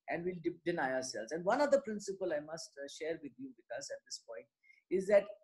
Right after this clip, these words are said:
every lawyer and every litigant for that matter wants to ensure that they have all possible remedies. Now, whether it is, uh, by way of a first revision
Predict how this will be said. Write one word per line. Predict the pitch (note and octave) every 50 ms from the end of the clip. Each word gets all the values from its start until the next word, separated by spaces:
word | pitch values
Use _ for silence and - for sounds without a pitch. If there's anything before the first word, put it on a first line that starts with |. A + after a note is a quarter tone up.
| _ _ -
every | F#3 A#3 G#3 G#3+ D4+ D4+ B3 A3+
lawyer | F#3+ D#3+ D#3 D3 C#3 A#2+ G#2 F#2+ - _ _ _ _ _ _ _ _ _ _ _ _ _ _ -
and | D#3 F3 - -
every | E3 D#3+ E3 G#3+ G#3 D#3+
litigant | C3+ B2+ - G#3+ G3+ A3 F3+ C#3+
for | - - G#2+
that | - E2+ D#2+ - _
matter | - E2+ - _ _ _ _ _ _ _ _ _ _
wants | - E3+ G#3+ B3+ C4 -
to | C#4+ C4 - F#3
ensure | F#3+ E3+ - - - - G#3+ A3 A#3+ C4+ C4
that | B3 A3 G3 F3
they | G#3 G3+
have | G#3 A3 G#3+ - - - -
all | D3 E3 - - C4 C4+ - -
possible | - F3 E3+ - - G3 F3+ F#3+ G3 G3+ G3 G3+ - A2
remedies. | A#2+ A#2+ A#2 B2 A#2+ B2 - - - - - - _ _ _ _ _ _ -
Now, | D#3 D#3+
whether | D#3 F3 F#3 F#3+ A3
it | G3+ G3 G3 G3+
is, | G#3 G#3+ G3 E3+ - - C#3+
uh, | D#3+ D#3 D3+ -
by | D#3 D3 D3 C#3+
way | D3 E3 F3+ F3+
of | E3 D#3 E3
a | D3
first | - - E3 F3 F3+ F3 E3+
revision | E3 D#3+ F3 F3 E3 E3+ F#3+ G3 G3 F#3+